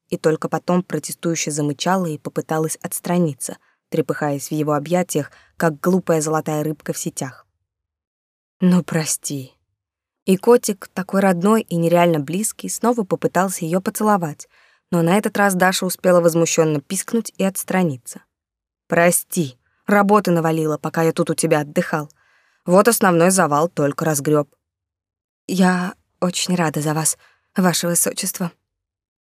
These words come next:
Голос предательски дрожал и срывался, но она постаралась взять себя в руки. «Не стоило беспокоиться и оставлять свои важные государственные заботы ради меня». Даша сказала это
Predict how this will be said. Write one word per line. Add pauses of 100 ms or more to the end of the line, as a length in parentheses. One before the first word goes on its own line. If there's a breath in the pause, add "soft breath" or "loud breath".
(140)
Голос
предательски
дрожал
и
срывался, (380 soft breath)
но
она
постаралась
взять
себя
в
руки. (1000)
«Не
стоило
беспокоиться (720)
и
оставлять
свои
важные
государственные
заботы
ради
меня». (920)
Даша
сказала
это